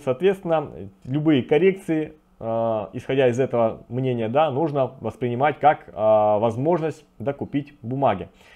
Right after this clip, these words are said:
Что, собственно, я дел-, и делаю по, а, Сбербанку. Мы видим,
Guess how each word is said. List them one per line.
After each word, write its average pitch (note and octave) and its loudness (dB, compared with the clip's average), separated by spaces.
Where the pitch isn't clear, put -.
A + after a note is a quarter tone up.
Что, G#3+ 2
собственно, E3+ -2
я D3 6
дел-, C#3+ 4
и D3+ -4
делаю C3+ 4
по, C#3+ 4
а, A2 2
Сбербанку. E3+ 0
Мы C3 -6
видим, B2+ -2